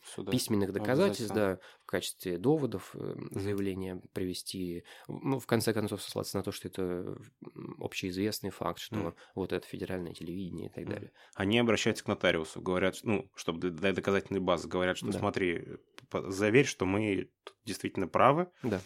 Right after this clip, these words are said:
Speaker 2: но это
Speaker 1: А,
Speaker 2: не обязательно.
Speaker 1: да, но это не обязательно,
Speaker 2: Мгм.
Speaker 1: условно, нотариус сделал это, после этого они должны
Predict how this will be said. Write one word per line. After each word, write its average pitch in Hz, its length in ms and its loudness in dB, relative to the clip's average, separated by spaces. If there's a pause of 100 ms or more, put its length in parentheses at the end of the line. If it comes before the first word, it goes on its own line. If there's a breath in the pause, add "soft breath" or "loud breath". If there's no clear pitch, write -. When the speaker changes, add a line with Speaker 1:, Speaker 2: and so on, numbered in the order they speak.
(160 loud breath)
Speaker 2:
но 180 100 4
это 196 100 6
Speaker 1:
А, 202 40 8
Speaker 2:
не 185 60 10
обязательно. 113 360 4
Speaker 1:
да, 98 140 4
но 107 140 2
это 120 100 6
не 123 120 6
обязательно, 104 280 2
Speaker 2:
Мгм. 92 60 -2
Speaker 1:
условно, 92 220 0
нотариус 92 440 2
сделал 160 480 4
это, 170 280 2 (260 loud breath)
после 120 260 6
этого 104 260 6
они 110 160 6
должны 98 800 4